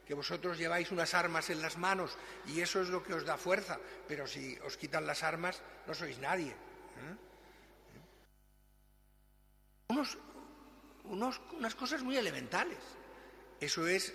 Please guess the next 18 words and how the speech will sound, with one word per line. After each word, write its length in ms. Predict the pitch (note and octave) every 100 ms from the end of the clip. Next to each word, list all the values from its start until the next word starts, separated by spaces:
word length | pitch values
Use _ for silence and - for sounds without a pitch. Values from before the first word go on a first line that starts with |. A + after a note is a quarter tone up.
| -
la 140 | C#3+ C3+
traducción 760 | D3 C3+ C3 - E3+ E3+ E3 - -
a 60 | C#3
la 140 | C3
práctica. 560 | - D#3 - - - A2+ - - - - -
Pero, 220 | - F#3 -
y 260 | A#3+ B3 -
lo 120 | F3+ F#3
del 180 | F3
árbol, 460 | G#3+ B3 A3+ A3 G3+
lo 120 | F#3
del 160 | E3+ F3
árbol 320 | G#3 G3+ F#3
a 60 | F3
mí 120 | G3+
me 120 | F#3
deja 260 | F#3 F#3+ F3
pensativo. 680 | D#3+ D3 D3 D#3+ C#3+ A2+